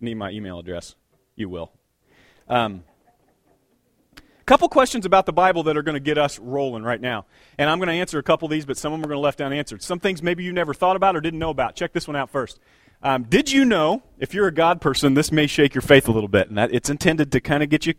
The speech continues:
asking. In Second Samuel, Second Samuel says that a man named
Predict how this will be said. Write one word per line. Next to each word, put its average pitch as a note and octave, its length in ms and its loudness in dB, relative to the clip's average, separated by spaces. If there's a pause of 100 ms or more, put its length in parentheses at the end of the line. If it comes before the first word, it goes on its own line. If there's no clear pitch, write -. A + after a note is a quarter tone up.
asking. D3+ 340 2 (1300)
In E3+ 140 2
Second A3+ 380 6
Samuel, C#3 600 0 (1300)
Second - 380 4
Samuel F3 580 4 (260)
says G3 460 8
that F3+ 120 6
a D3 40 4
man G#3 420 4
named G3 340 2